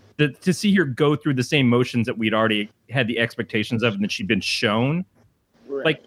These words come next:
Speaker 1: saying, "I have to go out the window to do this because it's the only way out." I get that. But the other parts of it, it's like, she's still playing by his rules, and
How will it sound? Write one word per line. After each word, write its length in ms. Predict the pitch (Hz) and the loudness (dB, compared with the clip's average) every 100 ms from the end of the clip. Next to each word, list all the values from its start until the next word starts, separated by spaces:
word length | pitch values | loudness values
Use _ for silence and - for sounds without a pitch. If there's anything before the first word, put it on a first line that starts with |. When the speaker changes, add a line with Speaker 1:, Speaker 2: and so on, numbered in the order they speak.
| - | -8
Speaker 1:
saying, 400 | - 240 196 165 | -2 0 0 0
"I 120 | 151 | 0
have 280 | 151 170 160 | 2 0 0
to 60 | 143 | -2
go 140 | 135 | 0
out 140 | 131 127 | 0 0
the 80 | 123 | 0
window 240 | 120 117 | 2 2
to 120 | 110 | 0
do 180 | 104 110 | 0 0
this 160 | 104 - | 0 -4
because 260 | 113 113 | -4 -4
it's 120 | 104 - | -4 -6
the 120 | 117 | -4
only 160 | 107 | -2
way 180 | 101 101 | -2 0
out." 240 | 101 95 - _ | 0 -2 -8 _
I 100 | 120 | -4
get 320 | 104 120 - 101 | 0 -2 -2 -4
that. 240 | 90 - 120 - | -6 -8 -16 -2
But 200 | 127 - | -2 -2
the 120 | 127 | -2
other 200 | 151 160 | 0 0
parts 300 | - 113 110 | 0 0 0
of 80 | 98 | 0
it, 120 | 104 | -2
it's 140 | - - | -2 -4
like, 200 | 98 - - - _ - | -4 -4 -18 -20 _ -10
she's 260 | - 127 | -2 -2
still 200 | - 156 | 0 -2
playing 340 | 127 151 135 127 | 0 0 0 2
by 140 | 123 | 0
his 240 | 113 107 95 | 0 -2 -2
rules, 400 | 120 113 101 - | -2 0 -2 -2
and 240 | 117 98 | -2 -2